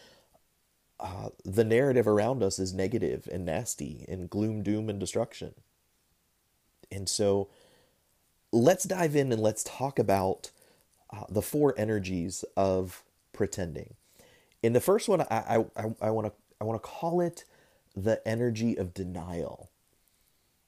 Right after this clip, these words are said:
So sometimes we go through our lives and we, we pretend that, uh, something isn't true. Something isn't a reality. Something is,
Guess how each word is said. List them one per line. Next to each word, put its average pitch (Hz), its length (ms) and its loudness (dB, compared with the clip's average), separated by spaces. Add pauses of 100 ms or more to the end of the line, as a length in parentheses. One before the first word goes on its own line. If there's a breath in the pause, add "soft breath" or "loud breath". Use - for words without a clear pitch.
(380)
So - 100 -2
sometimes 139 640 2
we 107 100 2
go 113 200 6
through 120 200 0
our 101 140 6
lives 107 520 0
and 98 180 -4
we, 104 320 -2 (460 soft breath)
we 110 200 2
pretend 104 1120 -6 (1700)
that, 101 340 0
uh, 78 220 -2 (160)
something 131 720 0
isn't 104 540 0 (220)
true. - 460 -4
Something 143 580 -2 (440 soft breath)
isn't 117 560 2
a 101 100 2
reality. 85 800 0
Something 127 640 -2
is, 101 540 0